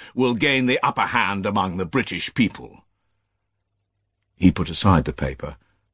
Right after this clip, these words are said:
and checked his pocket watch. It was characteristic of him not to carry the time on his wrist like most men of his age, but rather on the end of a chain.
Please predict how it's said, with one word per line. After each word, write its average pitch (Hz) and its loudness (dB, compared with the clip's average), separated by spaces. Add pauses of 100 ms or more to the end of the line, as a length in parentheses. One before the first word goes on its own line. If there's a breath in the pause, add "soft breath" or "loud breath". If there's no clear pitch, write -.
(140)
and 82 -6
checked - 0
his 85 -8
pocket - 0
watch. 69 -8 (840 soft breath)
It 127 0
was 135 4
characteristic 170 0
of 80 -4
him 87 -4
not 120 2
to 101 -10
carry 104 4
the 87 6
time 95 2
on 85 2
his 78 -8
wrist 87 -4
like 73 -10
most - -6
men 69 -12
of 69 -20
his 76 -16
age, 82 -2 (320 soft breath)
but 110 0
rather 98 4
on 98 0
the 92 4
end 82 0
of 76 -8
a 80 -8
chain. 65 -6